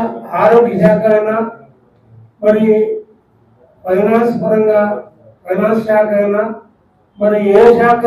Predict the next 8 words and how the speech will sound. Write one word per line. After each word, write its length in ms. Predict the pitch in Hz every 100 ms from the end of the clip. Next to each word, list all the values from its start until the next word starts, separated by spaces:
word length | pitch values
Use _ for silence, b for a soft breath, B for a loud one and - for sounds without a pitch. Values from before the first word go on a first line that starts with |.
| 226
నిర్వహించినా 680 | 226 220 214 214 208 214 240 247 247 - _ _
దానికి 320 | 202 214 220 214
ఒక 120 | 214 214 208 208 - _ _ _ _ 170
రూపు 260 | 220 233 -
తీసుకొచ్చే 520 | - 226 185 226 208 208 202
పరిస్థితి 440 | 202 220 180 214 208 208 - 185
హరీష్ 280 | 185 202 202
రావులో 280 | 208 202